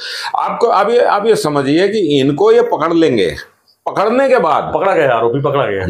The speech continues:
Speaker 1: पकड़ा ही जाएगा सर, आरोपी तो पकड़ ली पुलिस। अब इनको पकड़ने के बाद, पकड़ने से सजा देने का पीरियड और उस सजा के execution का पीरियड कितना है?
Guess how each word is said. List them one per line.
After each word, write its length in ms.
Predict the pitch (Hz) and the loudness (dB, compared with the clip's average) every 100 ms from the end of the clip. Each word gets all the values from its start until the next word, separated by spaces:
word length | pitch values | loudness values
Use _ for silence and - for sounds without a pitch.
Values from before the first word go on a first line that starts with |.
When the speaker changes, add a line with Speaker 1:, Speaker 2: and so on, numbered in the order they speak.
| 107 - | -6 -6
Speaker 1:
पकड़ा 300 | - 135 226 | -4 -2 -2
ही 100 | 262 | 0
जाएगा 280 | 254 208 131 | 0 0 0
सर, 240 | 95 73 85 | -2 -4 -2
आरोपी 360 | 107 151 165 | 0 0 0
तो 120 | 202 | 0
पकड़ 240 | 226 214 233 | 0 0 2
ली 180 | 220 185 | 2 2
पुलिस। 300 | 135 104 87 - - - | 0 -2 -2 -8 -16 -8
अब 120 | 160 | -2
इनको 360 | 196 131 117 220 - | 0 0 0 0 0
पकड़ने 420 | 135 117 127 147 | -2 -2 0 0
के 80 | 143 | 0
बाद, 340 | 104 82 110 160 - _ - | 0 0 0 -2 -10 _ -14
पकड़ने 640 | 135 - 160 175 180 180 | -8 -2 0 0 0 0
से 340 | 165 143 147 165 | 0 2 2 2
सजा 320 | 131 135 165 | 0 0 0
देने 340 | 147 127 127 | 0 0 0
का 100 | 131 123 | -2 -2
पीरियड 460 | 120 104 110 143 | 0 0 2 2
और 140 | 147 151 | 2 0
उस 140 | - | 0
सजा 220 | 117 120 | 0 0
के 100 | 135 | 0
execution 540 | 143 113 117 120 123 135 | 0 0 -4 -6 -4 -4
का 80 | 127 | -4
पीरियड 340 | - 107 143 | -2 -2 -2
कितना 280 | 170 170 139 | -4 -4 -4
है? 200 | 82 | -4